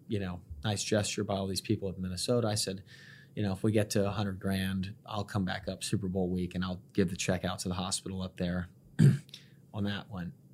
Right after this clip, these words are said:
crazy. And so, um, I interviewed with all these people, uh, Media Row, and Sean was the last person I interviewed with, and he is a reporter up there, and he had showed me a few of his books on his,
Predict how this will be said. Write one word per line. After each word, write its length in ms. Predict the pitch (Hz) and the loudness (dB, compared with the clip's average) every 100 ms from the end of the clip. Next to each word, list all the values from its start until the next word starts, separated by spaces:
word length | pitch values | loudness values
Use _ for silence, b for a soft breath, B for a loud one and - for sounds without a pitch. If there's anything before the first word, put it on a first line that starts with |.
| - | -18
crazy. 540 | - 110 92 87 95 - - - | 2 4 4 0 -4 -10 -16 -4
And 140 | 104 | -2
so, 440 | 92 104 92 90 - B B B B B | 4 6 6 2 -2 B B B B B
um, 420 | 110 98 92 87 87 | 8 10 10 8 6
I 80 | 107 | 8
interviewed 400 | 107 101 101 95 | 10 12 10 10
with 120 | 92 | 8
all 120 | 95 90 | 4 4
these 200 | 90 - | 0 4
people, 520 | 131 113 107 101 101 - - | 8 10 8 6 2 -8 -8
uh, 200 | 107 92 87 | 0 2 8
Media 260 | 104 95 | 10 12
Row, 600 | 95 101 98 98 98 95 | 12 12 12 12 10 4
and 440 | - 90 87 87 82 | 2 4 4 2 0
Sean 380 | - - 107 101 | 2 6 8 10
was 120 | 92 | 8
the 60 | 95 | 6
last 260 | 95 95 | 4 2
person 220 | - 98 101 | 2 4 10
I 40 | |
interviewed 360 | 127 104 98 98 | 10 12 10 10
with, 280 | 95 95 | 6 4
and 100 | 92 | 4
he 280 | 90 95 95 - | 8 8 8 4
is 140 | 95 | 2
a 60 | 90 | 4
reporter 420 | 87 - 127 98 | 4 8 10 10
up 140 | 90 | 8
there, 320 | - 95 95 - B B B B B B | 6 8 6 4 B B B B B B
and 140 | - 98 | 4 10
he 80 | 98 | 10
had 180 | 92 - - | 8 4 2
showed 260 | - 104 | 10 12
me 120 | 95 | 12
a 40 | 90 | 8
few 180 | - 101 | 8 6
of 60 | |
his 120 | 87 | 6
books 380 | 90 95 92 - | 4 6 6 4
on 100 | 87 | 0
his, 320 | - 107 - | 0 -2 -4